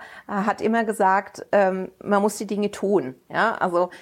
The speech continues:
red nicht so lang rum, äh, du willst es machen, ja, dann mach's und dann schauen wir, was daraus wird.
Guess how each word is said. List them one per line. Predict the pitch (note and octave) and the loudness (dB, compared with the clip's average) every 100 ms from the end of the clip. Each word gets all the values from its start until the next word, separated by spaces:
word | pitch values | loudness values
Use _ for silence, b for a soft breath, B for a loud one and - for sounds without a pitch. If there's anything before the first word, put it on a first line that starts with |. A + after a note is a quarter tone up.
| B - | B -2
red | G#3 B3+ | 0 0
nicht | A3+ - | -4 -2
so | G3 | 0
lang | D#3 F#3 | 2 0
rum, | F3 A3+ E4+ C4+ | 2 2 2 -2
äh, | G3+ G#3 | 2 2
du | G3 G#3 | 2 2
willst | A3 - | 0 0
es | C4 - | -4 2
machen, | D#3+ B3 C4 | 2 2 0
ja, | A3+ G#3+ | 2 2
dann | G3 | 2
mach's | F3 C4+ - - | 2 0 -2 -10
und | - A#3 A3+ | -4 0 2
dann | A3 | 0
schauen | - F3+ G#3+ | 0 0 4
wir, | G#3 | 2
was | F#3+ F#3 | 2 0
daraus | F#3 E3+ E3 F3 - E3 | -2 -2 -2 -4 -12 -2
wird. | D#3+ D#3 - | 2 2 0